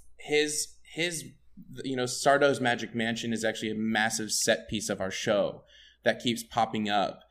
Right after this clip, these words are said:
It's where we crammed tons of Easter eggs from the original series,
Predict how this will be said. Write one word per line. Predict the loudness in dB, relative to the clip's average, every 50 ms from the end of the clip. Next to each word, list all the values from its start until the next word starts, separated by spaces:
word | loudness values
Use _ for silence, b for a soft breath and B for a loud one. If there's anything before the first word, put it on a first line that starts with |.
| b b -4
It's | -2 -2 -2 -4 -2
where | 2 4 4 4 2
we | 0 -4
crammed | -6 -6 -4 -2 0 0 0 -2 -4 -8 -12 _ _ _
tons | -16 -12 -6 -4 -2 -2 0 0
of | 0 0 0
Easter | -4 -4 -4 -4 -2 0 0 0
eggs | 0 0 -2 -4 -4
from | -2 0 2 2
the | 2 2 0 0
original | -2 -2 -4 -4 -4 -2 -2 -2 -4 -6 -8
series, | -6 -4 -2 -2 -2 -2 -4 -6 -6 -6 -8 -10